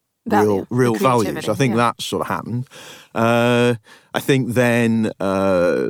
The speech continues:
Speaker 2: lo-, but I think large-scale adoption in, for example, um, the K twelve sector, I think is still challenging
Speaker 1: Mm-hmm.
Speaker 2: just because of the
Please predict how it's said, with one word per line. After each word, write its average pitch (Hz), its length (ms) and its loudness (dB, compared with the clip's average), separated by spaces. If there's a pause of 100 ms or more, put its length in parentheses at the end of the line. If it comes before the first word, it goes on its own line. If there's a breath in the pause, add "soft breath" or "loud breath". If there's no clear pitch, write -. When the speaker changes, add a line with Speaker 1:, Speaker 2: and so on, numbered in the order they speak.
Speaker 2:
lo-, 113 380 0
but - 100 -4
I 117 60 4
think 113 220 -2
large-scale 110 840 0
adoption 95 760 -2
in, 98 400 0
for - 140 -6
example, 87 720 -4
um, 85 540 -4 (140)
the 95 80 -6
K 98 280 -4
twelve 90 300 -2
sector, - 340 -4
I - 20 -6
think 87 220 -6
is 87 100 -6
still 95 540 -2 (460)
challenging 107 720 0
Speaker 1:
Mm-hmm. 214 320 -4 (260 loud breath)
Speaker 2:
just - 400 -2
because 98 420 -4
of 87 160 -8
the 95 580 -2